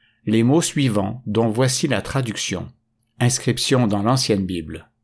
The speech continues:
Nota, inscription écrite en persan par Abdul Baha. Ce livre est le livre saint de Dieu, d'inspiration céleste. C'est la Bible du salut,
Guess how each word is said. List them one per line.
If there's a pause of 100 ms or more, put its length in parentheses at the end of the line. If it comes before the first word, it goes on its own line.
(120)
Nota, (400)
inscription
écrite
en
persan (100)
par
Abdul
Baha. (1120)
Ce
livre
est
le
livre
saint
de
Dieu, (380)
d'inspiration
céleste. (760)
C'est
la
Bible
du
salut,